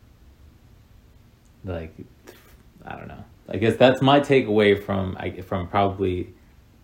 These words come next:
watching you guys as an example is, like,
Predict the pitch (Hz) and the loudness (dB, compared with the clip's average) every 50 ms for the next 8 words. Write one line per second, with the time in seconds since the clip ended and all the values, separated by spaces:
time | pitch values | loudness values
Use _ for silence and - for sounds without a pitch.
0 | _ - - 98 98 95 - - 98 92 90 95 104 101 107 104 107 104 104 - | _ -4 -2 -2 -2 -2 -2 -4 -4 -2 -2 -2 -2 0 0 0 0 -2 -2 -4
1 | 123 117 110 120 123 120 113 110 123 120 123 123 - 135 131 127 127 113 90 85 | -6 -6 -6 -6 -6 -6 -6 -6 -6 -6 -6 -6 -6 -6 -6 -4 -4 -6 -6 -6
2 | 82 92 85 87 92 90 - | -8 -10 -12 -12 -12 -16 -20